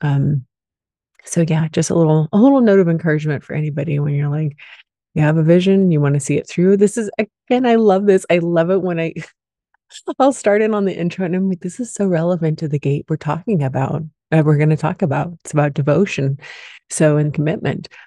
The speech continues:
Um, and that's been it. I'm like, I've been committed to this vision for a very long time in this system and, you know, this,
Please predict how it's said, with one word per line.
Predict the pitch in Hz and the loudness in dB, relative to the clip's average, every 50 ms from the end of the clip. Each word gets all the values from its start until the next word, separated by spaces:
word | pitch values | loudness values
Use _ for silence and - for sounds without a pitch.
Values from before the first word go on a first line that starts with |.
| - - - | -20 -10 -4
Um, | - 160 156 143 147 - - 180 - - | -2 -2 0 0 -2 -4 -6 -8 -6 -2
and | 160 151 151 | -2 0 0
that's | 151 156 - - | 0 -4 -6 -6
been | - 147 151 | -6 -4 -2
it. | 185 220 - - - | -2 -2 -4 -4 -4
I'm | 139 151 143 139 | -4 -4 -2 -2
like, | 135 139 143 143 147 | -4 -4 -4 -4 -4
I've | 143 143 143 151 | -4 -4 -2 -2
been | 151 135 | -2 -2
committed | 151 147 143 143 143 139 | -2 -2 -2 -2 -4 -4
to | - 147 | -6 -6
this | 143 139 143 - | -4 -4 -6 -6
vision | - 165 151 151 147 160 147 | -4 -2 -2 0 0 0 -2
for | 135 151 143 143 | 0 0 0 0
a | 143 139 | 0 -2
very | 139 135 139 143 139 143 143 147 | -2 -2 -2 0 0 0 0 0
long | 147 147 143 143 147 147 | 0 0 0 0 -2 -2
time | 143 147 147 147 147 143 139 139 | -4 -4 -4 -4 -2 -2 -2 0
in | 139 139 139 | 0 -2 -2
this | 139 139 - | -2 -4 -6
system | - - 147 135 - - - 147 147 143 139 139 139 | -6 -4 -4 -4 -4 -6 -6 -4 -2 0 0 0 0
and, | 143 139 139 147 143 143 147 | 0 0 0 0 0 -2 -2
you | - 143 | -4 -4
know, | 147 147 143 | -4 -6 -6
this, | 156 180 147 143 - - - - | -4 -6 -6 -6 -6 -8 -12 -12